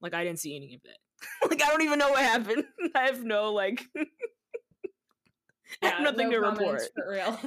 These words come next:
Speaker 2: <laughs>
Speaker 1: Nothing to report, which I hate. <laughs> Like, but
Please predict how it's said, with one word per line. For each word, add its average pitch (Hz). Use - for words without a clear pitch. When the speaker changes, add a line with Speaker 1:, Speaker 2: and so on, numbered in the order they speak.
Speaker 2:
<laughs> 330
Speaker 1:
Nothing 339
to 294
report, 226
which 285
I 269
hate. 240
<laughs> -
Like, 392
but 214